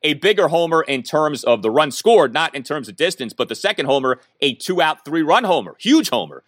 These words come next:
Uh, and that Nationals four-run fourth inning to right center field, putting the Nats up six nothing. You felt great about the game, obviously, at that point. Uh, that homer per Statcast going a projected three hundred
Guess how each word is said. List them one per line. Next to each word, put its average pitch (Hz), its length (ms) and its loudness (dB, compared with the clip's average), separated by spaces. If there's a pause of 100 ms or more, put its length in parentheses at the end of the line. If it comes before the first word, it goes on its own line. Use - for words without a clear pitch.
(220)
Uh, 117 240 6
and 120 100 -4
that 131 180 0
Nationals 143 460 -4
four-run 156 380 0
fourth 147 320 -2
inning 127 240 -2 (240)
to 113 100 0
right 135 240 0
center 139 260 -2
field, 123 340 -2
putting 180 200 0
the 151 60 -2
Nats 143 320 -2
up 123 120 0
six - 380 -4
nothing. 143 380 0
You 110 80 -4
felt 117 260 0
great 151 260 0
about 127 300 0
the 107 60 -8
game, 104 340 -4
obviously, 110 400 -2
at 95 120 -2
that 101 200 0
point. 104 300 -4 (360)
Uh, 90 140 2
that 120 180 0
homer 127 220 -4
per 107 160 -6
Statcast 110 640 -2
going 107 200 -2
a 92 60 -6
projected 98 640 -4 (300)
three 143 280 2
hundred 113 440 -2